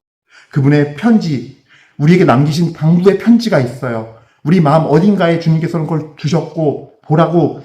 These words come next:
남기셨어요, 다. 말씀을 보면서 내 마음 안에 있는 그 편지까지 찾으셔야 돼요. 거기에 주님께서 나를 위한 선물들이, 계획들이 들어있고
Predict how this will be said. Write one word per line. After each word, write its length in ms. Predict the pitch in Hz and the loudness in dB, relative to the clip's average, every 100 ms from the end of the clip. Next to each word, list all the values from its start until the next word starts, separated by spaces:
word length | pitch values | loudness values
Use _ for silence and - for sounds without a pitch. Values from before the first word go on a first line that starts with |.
| _ | _
남기셨어요, 720 | - 127 156 185 147 - 110 | -2 0 0 -2 -4 -6 -10
다. 240 | 107 110 - _ _ _ _ _ _ _ _ _ _ _ _ _ _ _ _ | -10 -20 -20 _ _ _ _ _ _ _ _ _ _ _ _ _ _ _ _
말씀을 380 | 120 127 156 151 | -2 0 2 2
보면서 680 | 135 127 127 135 123 - - _ | 2 0 0 -4 -4 -10 -20 _
내 180 | - 139 | 0 2
마음 320 | 139 120 131 | 4 2 0
안에 320 | 135 131 123 - | 0 -2 -4 -4
있는 520 | 135 139 127 107 - | 0 2 0 -2 -10
그 160 | - 131 | -6 -6
편지까지 540 | - 208 208 170 143 | -2 -2 -2 -6 -6
찾으셔야 480 | - 185 - 160 127 | -10 -12 -10 -10 -10
돼요. 320 | 113 107 107 107 _ _ _ _ - | -12 -14 -16 -20 _ _ _ _ -8
거기에 640 | 123 117 135 196 202 - _ _ | -8 -4 -4 -4 -8 -18 _ _
주님께서 800 | - 147 139 139 143 170 175 - _ _ _ | -2 0 0 -2 -6 -8 -10 -20 _ _ _
나를 340 | 127 127 127 | -6 -2 -2
위한 400 | 120 123 156 156 - | -2 -2 -4 -8 -10
선물들이, 760 | 196 196 170 113 110 98 95 | -2 -2 -2 -4 -8 -10 -14
계획들이 500 | - 131 131 127 123 | -2 0 0 -4 -10
들어있고 720 | 117 113 104 95 131 107 - | -8 -8 -10 -10 -12 -12 -14